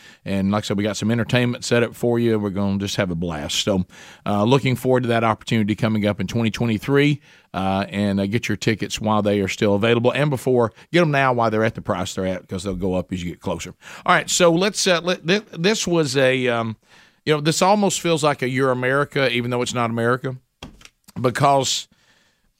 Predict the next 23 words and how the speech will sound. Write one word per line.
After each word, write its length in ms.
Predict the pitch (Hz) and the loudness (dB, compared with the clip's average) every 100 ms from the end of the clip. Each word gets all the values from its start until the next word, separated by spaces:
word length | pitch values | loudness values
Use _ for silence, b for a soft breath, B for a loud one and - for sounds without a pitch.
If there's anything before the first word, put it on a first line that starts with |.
| _ | _
this, 800 | - - 143 151 143 147 220 - | -18 -16 -12 -12 -2 2 2 0
you 240 | 170 175 | -4 -2
gotta 420 | 147 180 202 185 160 | 2 2 2 2 2
understand 760 | 165 135 - - 151 147 131 | 0 2 -2 0 0 0 -2
what's 220 | 127 123 | -4 -6
going 380 | - 123 120 113 | -4 -2 0 0
on 280 | 113 120 120 | 0 2 2
here. 400 | 101 98 90 92 - _ _ | 0 0 0 -4 -6 _ _
Um, 380 | 101 101 101 101 107 | -2 0 0 -2 0
and 320 | 107 104 92 b b b - | 0 0 -2 b b b 0
if 240 | 120 - | 0 2
you 300 | 143 208 220 | 0 2 2
are 280 | 185 170 151 | 4 4 2
a 140 | 143 | -2
person 840 | - - 143 127 - 95 85 87 87 _ _ _ _ | -2 -2 0 0 -2 -4 -4 -6 -12 _ _ _ _
right 300 | 104 131 160 | 2 2 2
now, 480 | 139 117 98 101 107 | 0 0 0 -2 0
I 80 | 110 | 0
don't 160 | 120 - | 0 0
care 200 | 120 113 | 0 0
where 280 | 110 131 | 2 0
you 240 | 147 139 123 | 2 4 4
are 380 | 104 76 85 | 2 -2 -12